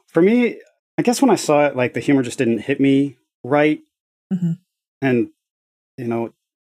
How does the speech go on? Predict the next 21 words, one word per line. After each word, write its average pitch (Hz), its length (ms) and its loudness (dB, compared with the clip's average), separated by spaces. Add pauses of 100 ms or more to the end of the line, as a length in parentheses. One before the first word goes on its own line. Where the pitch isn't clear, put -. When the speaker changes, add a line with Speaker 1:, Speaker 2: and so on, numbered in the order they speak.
(100)
Speaker 1:
spoiler 135 440 -2
alert, 127 240 -2
as 110 140 -10
an 110 80 -2
adult, 123 440 -2
the 117 80 -12
humor 131 260 -2
still 123 240 -8
doesn't 131 360 -6 (420)
hit 151 120 -4
me 139 140 -2
right. 135 320 -4 (960)
I 123 60 -4
think 143 320 2
Speaker 2:
Mm-hmm. 190 220 2 (1800)
Speaker 1:
there 156 160 2
probably 220 240 2
was 165 160 2
a 147 40 2
golden 120 380 0
era, 113 260 -2